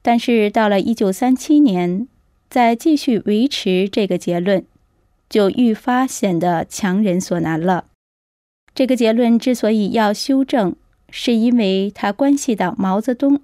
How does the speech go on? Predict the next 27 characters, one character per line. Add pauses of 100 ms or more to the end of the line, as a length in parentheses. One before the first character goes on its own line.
(100)
能
否
实
现
其
道， (640)
从
而
为
党 (120)
及
其
个
人
在
政
治
前
途
上 (540)
开
辟
一
新
的
境
界。